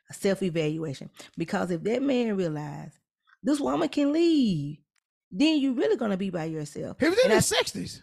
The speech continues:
Speaker 2: and she was, they about sixty some years old. I mean, the early sixties, I can tell that much.
Speaker 1: Well, I have met him. I, I see him in the hospital too, you know, talking with a deg-, you know, der-, derogatory talk.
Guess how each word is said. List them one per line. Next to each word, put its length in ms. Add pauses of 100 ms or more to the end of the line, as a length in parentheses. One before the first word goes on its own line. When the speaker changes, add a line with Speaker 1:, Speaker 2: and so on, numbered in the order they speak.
(140)
Speaker 2:
and 80
she 140
was, 340
they 80
about 240
sixty 300
some 120
years 200
old. 160
I 80
mean, 160
the 100
early 240
sixties, 320
I 60
can 100
tell 180
that 160
much. 360 (180)
Speaker 1:
Well, 260
I 180
have 180
met 220
him. 120
I, 440
I 20
see 160
him 120
in 60
the 80
hospital 320
too, 260 (360)
you 100
know, 180
talking 440
with 100
a 60
deg-, 240 (120)
you 100
know, 140
der-, 360
derogatory 760
talk. 300